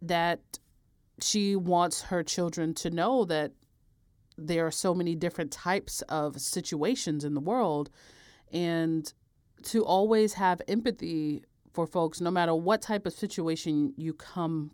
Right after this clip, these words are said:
from. You may live in one type of house, others may live in a different type of house, and some people don't have houses.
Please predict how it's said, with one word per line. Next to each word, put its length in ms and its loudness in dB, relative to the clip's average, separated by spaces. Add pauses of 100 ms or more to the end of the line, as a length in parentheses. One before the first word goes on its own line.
from. 400 2 (600)
You 320 0
may 160 0
live 220 2
in 100 2
one 220 4
type 200 2
of 80 -6
house, 560 0 (380)
others 420 0
may 220 2
live 360 0
in 140 -4
a 140 -2
different 400 0
type 160 2
of 80 -6
house, 480 -2 (100)
and 580 2
some 200 0
people 200 2
don't 200 4
have 220 4
houses. 500 -2